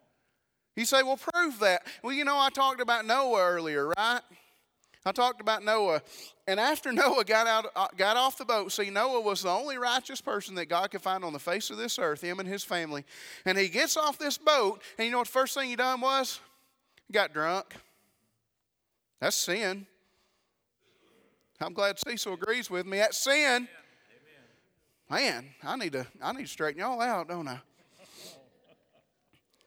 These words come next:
I'm just being honest with you. You go on over and we talked about Abraham and, and how that he had this,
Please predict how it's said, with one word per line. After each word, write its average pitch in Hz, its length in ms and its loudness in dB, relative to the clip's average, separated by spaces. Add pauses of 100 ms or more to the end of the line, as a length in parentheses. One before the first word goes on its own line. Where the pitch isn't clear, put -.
(100)
I'm - 80 -10
just 214 180 -8
being 220 200 2
honest 208 380 2
with 139 240 -6
you. 117 140 -10 (760)
You 180 100 -6
go 226 220 2
on 233 120 2
over 226 240 0
and 190 160 -8
we 202 80 -6
talked 214 300 2
about 226 240 2
Abraham 196 560 0
and, 165 100 -4 (220)
and 196 140 0
how 220 260 6
that 226 140 -2
he 226 200 0
had 220 180 2
this, 226 240 0